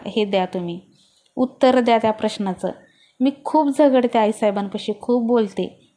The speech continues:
की, "आईसाहेब, मला ह्या प्रश्नाचं उत्तर तुम्ही द्या की, अ, मी लोकांना का खटकते किंवा माझे मिस्टरसुद्धा लोकांना का खटकतात?" आणि आम्ही खरंच, अ, आत्ता सांगायच्या, अ,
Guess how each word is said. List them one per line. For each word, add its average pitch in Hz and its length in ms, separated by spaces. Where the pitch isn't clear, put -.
की, - 80
"आईसाहेब, 220 500
मला 247 180
ह्या 269 120
प्रश्नाचं 247 540
उत्तर 226 320
तुम्ही 214 280
द्या 196 180
की, 240 560
अ, 214 100
मी 220 360
लोकांना 208 460
का 220 280
खटकते 190 680
किंवा 240 220
माझे 226 280
मिस्टरसुद्धा 214 540
लोकांना 202 440
का 226 280
खटकतात?" 180 420
आणि 220 200
आम्ही 247 460
खरंच, 277 320
अ, 220 60
आत्ता 233 520
सांगायच्या, 226 600
अ, 214 600